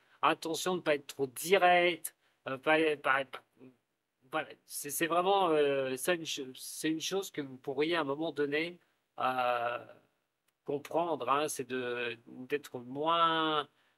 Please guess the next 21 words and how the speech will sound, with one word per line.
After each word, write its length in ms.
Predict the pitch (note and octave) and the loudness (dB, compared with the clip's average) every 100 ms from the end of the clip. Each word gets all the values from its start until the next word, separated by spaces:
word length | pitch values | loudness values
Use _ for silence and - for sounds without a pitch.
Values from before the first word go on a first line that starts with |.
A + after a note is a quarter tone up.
| _ _ _ _ _ | _ _ _ _ _
moins 400 | C#3 C3+ E3+ G#3 | -10 -4 4 6
sur 160 | A3 F#3+ | 6 2
les 160 | F3+ | 2
dents 440 | D#3+ D#3+ F3 G3 G#3 | 2 2 4 4 2
sur 180 | - D3+ | -2 -6
certaines 340 | D3+ - D#3+ | -6 -4 -4
choses 540 | - D#3 E3+ F#3+ F3 | -2 -2 2 0 0
et 40 | C#3 | -6
surtout 360 | D3 B2+ D#3+ | -6 -8 -10
pas 400 | D3 D3+ D#3+ F3 | 2 4 6 4
être, 260 | F3 - C#3+ | 0 -4 -6
euh, 540 | C3 B2+ B2 A#2+ A#2 A2+ _ _ _ _ | -4 -4 -2 -2 -4 -8 _ _ _ _
voilà, 260 | C3+ A#2+ - | -4 -4 -6
de, 360 | A#2 A2+ A#2 - | -14 -16 -20 -18
de, 160 | A2+ _ | -20 _
de, 340 | A#2 - - - | -20 -20 -20 -20
de 60 | - | -20
couper 240 | D#3+ D#3+ | -8 -2
les 120 | F3+ | 0
choses, 440 | E3 F3+ E3 C#3+ - | 0 -2 -4 -6 -10
certes, 560 | - - F#3+ A3+ - | -6 4 4 4 0